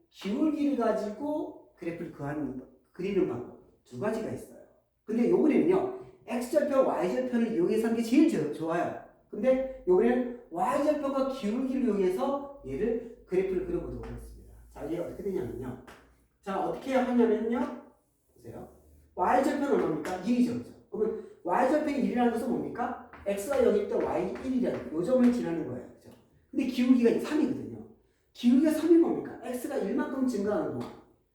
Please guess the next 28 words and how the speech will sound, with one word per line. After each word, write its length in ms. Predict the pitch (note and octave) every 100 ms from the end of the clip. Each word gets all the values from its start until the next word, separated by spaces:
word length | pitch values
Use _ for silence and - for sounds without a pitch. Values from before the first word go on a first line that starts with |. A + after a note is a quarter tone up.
| _
자, 140 | -
일만큼 680 | - C4 C#4 C#4 B3 B3 B3
증가하는 460 | G#3+ F#3 G3+ F3+ -
동안 280 | A#2+ -
Y는 340 | - - G#3+ A#3+
얼마큼 380 | - - - F3+
증가해야 260 | D#3+ -
됩니까? 340 | - - - - - _ _
삼만큼. 580 | - D#4+ - - - - _ _ _ _
하나, 420 | A#3 A#3+ A#3 A#3
둘, 220 | A#3 A#3
셋, 320 | - - -
삼만큼 540 | - - C4 C4+ - -
증가해야 320 | - - -
돼요. 100 | - _ _ _ _ -
플러스 400 | C4 B3 - - - _ - - _ - -
삼만큼 360 | - F#3 A#3 -
증가해야 340 | F3 E3+ -
돼요. 120 | - - _ _ _ _ _ _ _ _ _ _
그렇죠? 420 | D#3+ D#3+ A#3 A#3+ - _ _ _ -
X가 380 | G3+ - A#3+ -
일만큼 440 | F3+ G#3+ - G#3+
증가하는 360 | G3+ G3 F#3+ F3+
동안 280 | F#3+ A#3+
Y는 320 | - - F3 G3+
삼만큼 420 | A3 B3+ B3 -
증가해야 320 | - - -
돼요. 100 | -